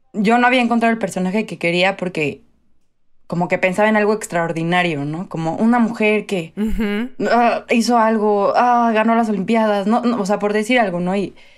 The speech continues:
Speaker 1: como que estando
Speaker 2: Sí.
Speaker 1: ahí me di cuenta que lo extraordinario está en lo ordinario, o sea, en las cosas que hacemos, en las cosas que dices todos los días, en, en los pequeños detalles. Y, pues, yo solo estaba grabando como para el <laughs> documental,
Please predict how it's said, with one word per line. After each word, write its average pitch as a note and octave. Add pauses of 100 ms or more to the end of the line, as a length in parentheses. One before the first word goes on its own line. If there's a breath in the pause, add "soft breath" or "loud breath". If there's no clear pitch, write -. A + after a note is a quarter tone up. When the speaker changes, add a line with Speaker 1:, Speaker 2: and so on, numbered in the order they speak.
(140 soft breath)
Speaker 1:
como G3
que G3+
estando A#3
Speaker 2:
Sí. A#3+
Speaker 1:
ahí A#3
me A3
di G3+
cuenta G#3
que F#3
lo D#3
extraordinario F#3
está F#3+
en G#3+
lo F#3+
ordinario, E3
o E3+
sea, F3+ (380 loud breath)
en F#3+
las F#3+
cosas A3
que E3+
hacemos, F#3
en E3
las D#3
cosas F#3+
que E3+
dices E3+
todos F3
los D#3
días, E3
en, D3 (280 soft breath)
en F#3
los F#3+
pequeños G3+
detalles. F#3
Y, E3 (400 loud breath)
pues, F#3
yo A3
solo A#3+
estaba G3
grabando F#3
como D3+
para D#3
el -
<laughs> G3+
documental, G3+